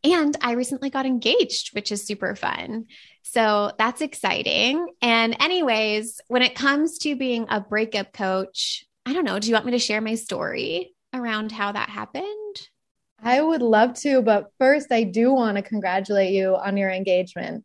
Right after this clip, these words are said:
Speaker 1: because that is so exciting. And just the video that you posted was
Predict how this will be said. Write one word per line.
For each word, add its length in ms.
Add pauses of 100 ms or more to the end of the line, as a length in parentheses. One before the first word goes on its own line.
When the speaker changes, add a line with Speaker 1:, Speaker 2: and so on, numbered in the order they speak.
(140)
Speaker 1:
because 680 (840)
that 180
is 280
so 300
exciting. 1000
And 340
just 240
the 120
video 460
that 120
you 100
posted 460
was 340